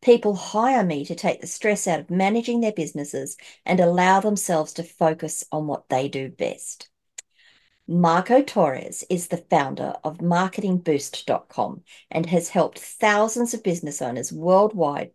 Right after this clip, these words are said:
boost sales and scale their businesses by as much as fivefold through the use of incentive-based marketing. He teaches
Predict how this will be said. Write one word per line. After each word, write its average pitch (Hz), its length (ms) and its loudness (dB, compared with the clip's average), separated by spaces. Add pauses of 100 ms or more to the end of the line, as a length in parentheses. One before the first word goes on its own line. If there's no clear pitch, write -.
boost 208 360 0
sales 139 440 -2 (260)
and 151 140 -6
scale 220 540 2
their 214 120 2
businesses 156 640 -4
by 151 280 0
as 151 140 -2
much 160 260 -2
as 147 200 -8 (100)
fivefold 180 680 2 (320)
through 285 180 4
the 294 80 2
use 185 320 0
of 175 80 -10 (120)
incentive-based 185 1200 -2
marketing. 147 640 -6 (600)
He 190 160 4
teaches 175 420 0